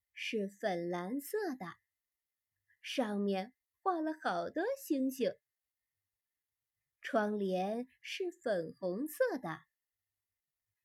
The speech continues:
窗边的沙发是黄绿相间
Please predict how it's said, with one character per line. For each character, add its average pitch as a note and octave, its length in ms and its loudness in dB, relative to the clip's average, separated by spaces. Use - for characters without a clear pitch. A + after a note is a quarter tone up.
窗 A3+ 360 2
边 A#3 160 2
的 G#3 100 2
沙 B3+ 260 0
发 C4 380 -2
是 A#3+ 260 0
黄 G#3 380 0
绿 C4+ 160 0
相 D#4 320 0
间 F#4 220 2